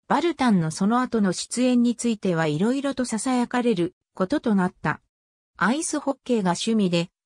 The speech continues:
エイリアスでも何度かホッケーをしているシーンがある。エイリアス以外のテレビドラマでは、フレンズやアリー・マイ・ラブ、エイリアスで共演したブラッドリー・クーパー主演の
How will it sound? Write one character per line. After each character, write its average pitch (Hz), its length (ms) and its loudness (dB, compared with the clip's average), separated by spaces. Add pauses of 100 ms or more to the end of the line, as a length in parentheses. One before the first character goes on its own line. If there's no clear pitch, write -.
エ 277 280 2
イ 269 40 -2
リ 254 140 0
ア 220 60 2
ス - 160 -2
で 196 120 2
も 170 120 2
何 247 280 2
度 226 120 0
か 151 140 -4
ホ - 140 -2
ッ - 120 -12
ケ 196 200 2
ー - 20 2
を 139 40 -4
し - 140 -8
て 208 100 0
い 214 100 2
る 208 120 0
シ - 180 -2
ー 226 160 4
ン 185 60 4
が 151 180 2
あ 147 60 -2
る。 139 180 -8 (500)
エ 320 240 0
イ - 20 -6
リ 247 180 0
ア 226 60 0
ス 180 140 -2
以 202 140 0
外 240 220 2
の 160 140 0
テ 170 140 -2
レ 214 100 2
ビ 247 120 0
ド 254 120 2
ラ 233 100 4
マ 185 120 2
で 156 140 0
は、 151 200 -2 (220)
フ - 180 -2
レ 277 120 2
ン 285 120 -2
ズ 202 120 0
や 160 260 0 (220)
ア 165 120 0
リ 285 240 2
ー・ 277 40 0
マ 269 140 0
イ・ 247 120 2
ラ 190 160 2
ブ、 - 180 -6 (200)
エ 330 240 0
イ - 20 -2
リ 247 200 2
ア 190 60 2
ス 185 160 -4
で 180 120 0
共 240 360 2
演 254 180 0
し - 160 -6
た 208 120 -2
ブ 170 120 2
ラ 240 140 2
ッ - 80 -20
ド 269 100 0
リ 262 220 -2
ー・ - 40 -18
ク 262 120 -4
ー 254 100 -2
パ 269 180 0
ー 254 60 0
主 254 160 -2
演 196 220 2
の 170 200 0